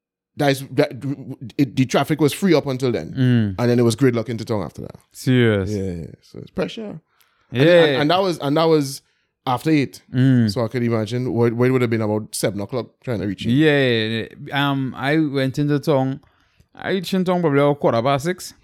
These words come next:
Speaker 1: Mm-hmm.
Speaker 2: Later than I wanted to, but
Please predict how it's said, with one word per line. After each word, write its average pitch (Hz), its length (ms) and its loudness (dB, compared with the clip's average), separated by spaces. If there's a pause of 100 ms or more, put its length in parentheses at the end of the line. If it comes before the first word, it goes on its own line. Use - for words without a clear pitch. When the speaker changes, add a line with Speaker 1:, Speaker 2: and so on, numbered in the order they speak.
Speaker 1:
Mm-hmm. 107 320 -4 (440)
Speaker 2:
Later 135 220 2
than 208 100 0
I 180 100 4
wanted 135 420 0
to, 117 240 -2 (600)
but 110 300 -2